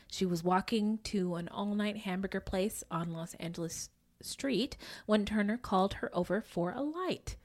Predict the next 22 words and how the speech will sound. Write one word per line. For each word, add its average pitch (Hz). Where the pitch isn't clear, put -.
He 294
then 320
grabbed 254
her 285
by 233
the 185
throat 202
and 185
pulled 254
her 240
behind 185
a 170
dumpster 165
where 170
he 180
raped 180
her 190
repeatedly. -
He -
let 247
her 254
go, 208